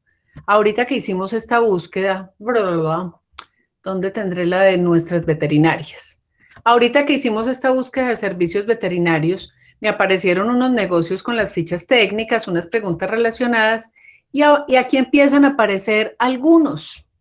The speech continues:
centros veterinarios. ¿Qué pasa con Google? Google me georreferencia las búsquedas. Si aquí, yo me acuerdo que hace ocho días había gente de Medellín, o de Pe-, pues, de Pereira, de hecho hay gente en este momento aquí.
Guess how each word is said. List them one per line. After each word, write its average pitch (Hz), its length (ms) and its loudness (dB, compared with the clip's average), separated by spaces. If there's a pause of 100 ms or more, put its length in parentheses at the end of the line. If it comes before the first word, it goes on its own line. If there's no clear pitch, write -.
(220)
centros 269 500 -4
veterinarios. 190 920 -4 (480)
¿Qué 294 100 4
pasa 311 380 4
con 247 200 2
Google? 180 480 2
Google 254 440 2
me 240 300 -2
georreferencia 196 920 0
las 208 180 -2
búsquedas. 220 720 -6 (380)
Si - 180 0
aquí, 240 300 0
yo 254 100 0
me 254 80 2
acuerdo 254 320 2
que 262 80 0
hace 254 160 2
ocho 247 220 0
días 240 220 4
había 180 260 2
gente 220 260 -2
de 220 80 0
Medellín, 170 680 0
o 180 80 -2
de 165 100 0
Pe-, - 260 -8
pues, 190 200 0
de 160 120 2
Pereira, 214 520 2
de 170 160 2
hecho 170 180 -4
hay 190 120 0
gente 208 260 -4
en 202 60 -8
este 214 140 -10
momento 165 320 -2
aquí. 190 360 -4